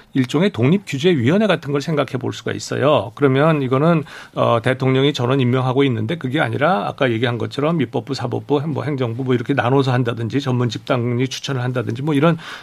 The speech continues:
임명 절차서부터 해가지고 권한 자체가 완전히 달라져야 됩니다. 그럼 자, 이게, 이게 합의제 독립규제위원회가 되는데요. 그러면 이렇게 되면 어떤 문제가 또 발생할 수 있느냐 하면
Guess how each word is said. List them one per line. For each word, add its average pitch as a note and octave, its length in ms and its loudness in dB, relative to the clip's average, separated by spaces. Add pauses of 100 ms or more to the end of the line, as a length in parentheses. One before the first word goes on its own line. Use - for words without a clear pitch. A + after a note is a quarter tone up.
(520)
임명 F3 840 2
절차서부터 D#3+ 680 0
해가지고 C#3 640 0
권한 E3 320 4
자체가 D#3+ 540 0
완전히 C3+ 340 0
달라져야 B2 460 0
됩니다. A2 460 -8
그럼 C#3 240 2
자, A2+ 240 -2
이게, F3 320 0
이게 E3 180 2
합의제 E3+ 640 0 (320)
독립규제위원회가 B2+ 800 4
되는데요. A#2+ 600 -2
그러면 E3+ 200 2
이렇게 E3 320 4
되면 E3+ 240 4
어떤 G3+ 360 0
문제가 C#3 340 0
또 C3+ 80 -6
발생할 A#2 420 -4
수 C3 100 -6
있느냐 G#2+ 320 -6
하면 D#3 300 -4